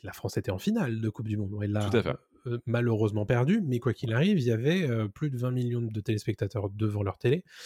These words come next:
Speaker 1: Donc on imagine que, bah, les gens allaient un petit peu moins au cinéma, donc ça doit jouer. Et je crois que t'as des chiffres deuxième semaine qui semblent,
Speaker 2: Exactement.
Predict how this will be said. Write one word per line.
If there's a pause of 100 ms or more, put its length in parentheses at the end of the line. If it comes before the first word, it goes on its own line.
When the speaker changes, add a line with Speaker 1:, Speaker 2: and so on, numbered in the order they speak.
(240)
Speaker 1:
Donc
on
imagine
que,
bah,
les
gens
allaient
un
petit
peu
moins
au
cinéma,
donc
ça (260)
doit
jouer. (340)
Et
je
crois
que
t'as
des
chiffres
deuxième
semaine
qui
semblent,
Speaker 2:
Exactement.